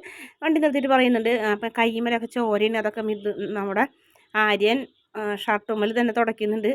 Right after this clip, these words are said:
എന്തായാലും അത് ആര്യൻ്റെ ചോര തന്നെയാണ്. കൈമ അടിച്ചിട്ടൊക്കെ പൊട്ടിയിട്ടൊക്കെ ഉള്ളതാണ്. ഏ, പിന്നീട് അവൻ മരിച്ചിട്ടുണ്ടാവോ, അവന് എന്തെങ്കിലും പറ്റിയിട്ടുണ്ടെങ്കിൽ നമ്മൾ അന്വേഷിച്ച് പോലീസ് വരില്ലേ, അവൻ്റെ മൂക്കിൽ നിന്ന് ചോരയൊക്കെ വരുന്നുണ്ട്, എനിക്ക് പേടിയാവണമെന്നൊക്കെ പറയുന്നുണ്ട്.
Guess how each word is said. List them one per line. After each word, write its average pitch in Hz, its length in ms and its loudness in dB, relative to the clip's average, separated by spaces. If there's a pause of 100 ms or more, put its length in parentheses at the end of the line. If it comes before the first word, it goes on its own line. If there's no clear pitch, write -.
എന്തായാലും 269 460 2
അത് 277 120 2 (120)
ആര്യൻ്റെ 233 400 2
ചോര 254 220 0
തന്നെയാണ്. 233 360 0
കൈമ 214 300 -2
അടിച്ചിട്ടൊക്കെ 208 560 -6 (100)
പൊട്ടിയിട്ടൊക്കെ 226 560 -6
ഉള്ളതാണ്. 214 340 -2 (560)
ഏ, 214 60 -2 (100)
പിന്നീട് 196 320 -2
അവൻ 294 160 0
മരിച്ചിട്ടുണ്ടാവോ, 208 720 0 (120)
അവന് 202 360 -4
എന്തെങ്കിലും 208 360 -4
പറ്റിയിട്ടുണ്ടെങ്കിൽ 214 680 -4 (340)
നമ്മൾ 269 240 0
അന്വേഷിച്ച് 254 360 2
പോലീസ് 214 380 0
വരില്ലേ, 214 360 0
അവൻ്റെ 214 300 -4
മൂക്കിൽ 220 360 -4
നിന്ന് 226 220 -2
ചോരയൊക്കെ 220 480 -4
വരുന്നുണ്ട്, 214 480 0 (400)
എനിക്ക് 247 220 -2
പേടിയാവണമെന്നൊക്കെ 247 760 4
പറയുന്നുണ്ട്. 190 480 2